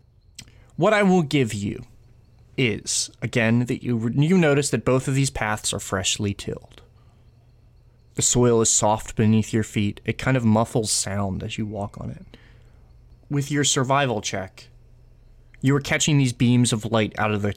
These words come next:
the corners of your vision. And light probably means that the forest is getting,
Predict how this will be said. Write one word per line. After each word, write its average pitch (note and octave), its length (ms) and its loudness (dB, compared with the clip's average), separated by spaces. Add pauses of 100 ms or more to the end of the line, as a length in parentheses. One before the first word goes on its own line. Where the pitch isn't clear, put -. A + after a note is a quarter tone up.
the A2 80 -4
corners B2+ 400 0
of G#2+ 80 -4
your G#2 100 -4
vision. F#2+ 400 -8 (520)
And B2 260 2
light C3+ 320 -2 (260)
probably E3+ 480 0
means C3 340 4
that A#2+ 140 -2
the B2 60 -4
forest A#2 420 0
is A2+ 120 -4
getting, G#2 520 0